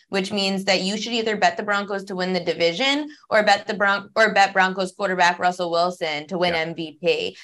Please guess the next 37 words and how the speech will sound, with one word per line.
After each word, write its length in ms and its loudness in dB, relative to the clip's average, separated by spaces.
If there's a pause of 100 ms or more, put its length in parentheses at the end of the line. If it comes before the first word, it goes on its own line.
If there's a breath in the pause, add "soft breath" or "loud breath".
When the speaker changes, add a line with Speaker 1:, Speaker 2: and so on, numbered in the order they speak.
(180 loud breath)
Speaker 1:
Those 260 4
odds 320 6
are 100 0
closer 300 -2
to 100 -2
ten 260 -2
to 120 -4
one, 400 2
or 140 2
I 100 2
think 200 -6
Wilson's 400 -6
longer 260 -2
than 160 -4
ten 160 -4
to 80 -4
one 160 -2
or 100 0
right 200 0
under 260 0
it, 220 2 (240 loud breath)
depending 260 -2
on 80 -2
the 80 -4
book. 300 4 (1000)
Go 220 4
get 280 -2
those. 560 -8
Don't 240 0
Speaker 2:
Yeah. 160 -8
Speaker 1:
bet 280 -2
the 80 -4
win 300 0
total 340 -2
on 140 0
the 60 -4
Broncos. 640 -2